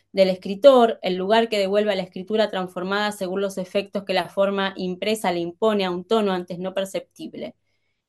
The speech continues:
Se trata ahora también de pensar el espacio en el libro como materialidad que modifica nuestro encuentro con la escritura, en el colapso de temporalidades entre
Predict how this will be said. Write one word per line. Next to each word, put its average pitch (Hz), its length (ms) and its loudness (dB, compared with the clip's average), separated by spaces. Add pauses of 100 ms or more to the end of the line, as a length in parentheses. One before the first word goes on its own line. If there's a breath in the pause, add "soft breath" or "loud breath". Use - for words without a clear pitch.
(240)
Se 247 200 0
trata 247 400 2
ahora 240 260 4
también 226 600 0
de 208 140 -2
pensar 214 420 -2
el 262 100 0
espacio 247 680 0 (280)
en 202 160 -2
el 214 180 -2
libro 196 420 0
como 208 220 -2
materialidad 233 680 0
que 240 100 0
modifica 214 600 -2
nuestro 196 300 -4
encuentro 208 440 -2
con 185 140 -2
la 180 60 -2
escritura, 190 800 -4 (480)
en 240 120 6
el 247 100 2
colapso 269 540 0
de 208 100 2
temporalidades 220 1040 0
entre 190 540 -2